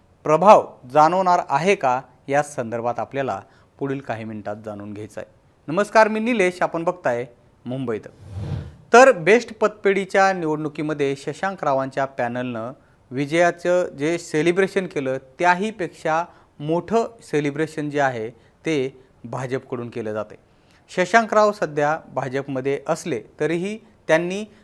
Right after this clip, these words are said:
ठाकरेंसह म्हणजे दोन्ही ठाकरे भावांसह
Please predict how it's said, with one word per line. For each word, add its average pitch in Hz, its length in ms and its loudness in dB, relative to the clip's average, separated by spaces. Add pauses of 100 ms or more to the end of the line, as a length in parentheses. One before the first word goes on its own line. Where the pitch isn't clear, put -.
(200)
ठाकरेंसह 196 760 0
म्हणजे 143 240 -6
दोन्ही 156 420 -4 (100)
ठाकरे 151 320 -4
भावांसह 131 1000 0